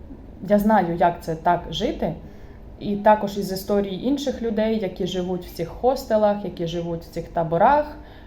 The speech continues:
е, при Червоному Хресті. Тому я все це знаю, дівчата. Просто, е, я показую історію, ну, саме з нашого життя, саме нашої ситуації.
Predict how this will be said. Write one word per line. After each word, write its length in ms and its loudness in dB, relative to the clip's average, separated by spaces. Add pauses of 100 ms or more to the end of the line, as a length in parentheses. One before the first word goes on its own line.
(120)
е, 80 -4
при 260 -4
Червоному 560 0
Хресті. 540 -8 (440)
Тому 220 2
я 120 4
все 320 0
це 180 0
знаю, 480 0
дівчата. 480 -2
Просто, 520 0 (460)
е, 320 0
я 120 4
показую 540 2
історію, 560 0
ну, 120 2
саме 280 4
з 40 0
нашого 400 2
життя, 380 -4
саме 300 2
нашої 340 2
ситуації. 680 -8